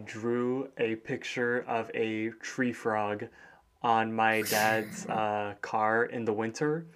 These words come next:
Speaker 1: and it's,
Speaker 2: Mm-hmm.
Speaker 1: I am not even joking, when it stayed there for, like, the next year or two.
Speaker 2: Dude, what the
Speaker 1: And,
Speaker 2: fuck?
Speaker 1: um, the reason I drew a tree frog, 'cause that was when I was obsessed with Webkinz.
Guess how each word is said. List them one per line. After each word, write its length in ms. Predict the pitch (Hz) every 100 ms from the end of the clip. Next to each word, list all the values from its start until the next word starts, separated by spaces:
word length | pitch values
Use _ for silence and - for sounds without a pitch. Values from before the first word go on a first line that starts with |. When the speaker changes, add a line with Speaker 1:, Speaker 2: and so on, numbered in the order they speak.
| - - -
Speaker 1:
and 160 | 123
it's, 280 | 120 - 104
Speaker 2:
Mm-hmm. 120 | 101 107
Speaker 1:
I 520 | 127 131 131 131 - - _ -
am 140 | 117
not 180 | 113 117
even 180 | 123 120
joking, 280 | 117 110
when 100 | 120
it 80 | 113
stayed 300 | - - 117
there 160 | 120 117
for, 100 | 131
like, 160 | 110
the 80 | 107
next 400 | 113 113 110 -
year 460 | 127 120 107 117 110
or 140 | 104
two. 400 | 101 - 107 107 - - - _ _ _ -
Speaker 2:
Dude, 360 | 95 85 87 - _ - - -
what 120 | -
the 100 | -
Speaker 1:
And, 200 | 113 107
Speaker 2:
fuck? 80 | 104
Speaker 1:
um, 240 | 104 107 - _
the 100 | -
reason 260 | 123 131 127
I 120 | 120
drew 180 | 113 117
a 60 | 110
tree 200 | - 117
frog, 280 | 113 107
'cause 100 | 101
that 160 | 113 110
was 160 | 113 107
when 140 | 110
I 80 | 107
was 100 | 107
obsessed 380 | 107 - 110 -
with 100 | -
Webkinz. 720 | 120 - - 123 113 -